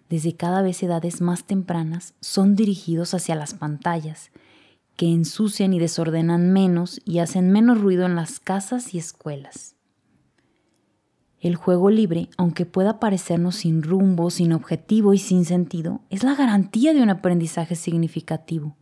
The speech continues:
Desde el juego movido desde adentro, espontáneo, vinculado al propio programa interno de aprendizaje. Desde un vínculo con otros,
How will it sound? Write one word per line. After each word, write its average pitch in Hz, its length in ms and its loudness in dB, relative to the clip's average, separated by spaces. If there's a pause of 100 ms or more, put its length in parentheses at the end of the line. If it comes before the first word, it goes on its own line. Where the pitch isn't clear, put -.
(640)
Desde 180 240 0
el 175 80 0
juego 214 480 0
movido 190 420 4
desde 180 300 0
adentro, 170 440 -2
espontáneo, 165 840 -2 (420)
vinculado 175 600 4
al 208 240 2
propio 202 400 2
programa 170 400 2
interno 170 640 0
de 170 80 -2
aprendizaje. 156 880 -8 (640)
Desde 185 280 2
un 220 260 6
vínculo 269 500 6
con 165 240 2
otros, 226 480 -6